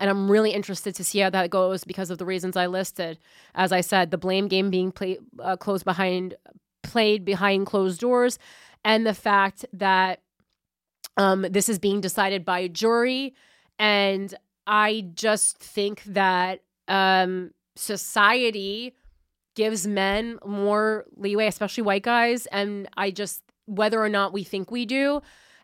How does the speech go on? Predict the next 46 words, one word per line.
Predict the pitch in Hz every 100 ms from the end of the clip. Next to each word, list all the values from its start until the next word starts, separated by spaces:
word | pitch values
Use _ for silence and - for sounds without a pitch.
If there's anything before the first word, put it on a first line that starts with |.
| -
and | 220 208 196 196
especially | 196 - 220 - 226 220
when | 196
it's, | 190 - -
um, | 196 185 180 180 - -
in | 220
the | 208
realm | 196 196
of | 190 -
parenting, | 196 196 202 208 233 220
we're, | 190
we're, | 202 190 -
we're | 185 190 196
way | 196 196 196
more | 202 196
critical | - 208 196 - 196
of | 180
moms | 170 175 175 233 285 - - _ _
when | 214
something | 214 214 190 202
goes | 196 190
wrong | 202 190
with | 196 190
the |
kid, | 190 - 208 254 294 _ _
you | - 214
know? | 233 - -
So | - 269 240
I, | 233 240
I | 233
think | 269 254
on |
the | 220
flip | - 302
side, | 269
we | 220 208
give | 175 226
moms | 220 214 202 202
more | 208 190
credit | - 190 190 277 - _ _
when | - 233
a | 233
kid | 233
is | 220 220
really | 214 220 214
amazing, | 208 214 220 302 339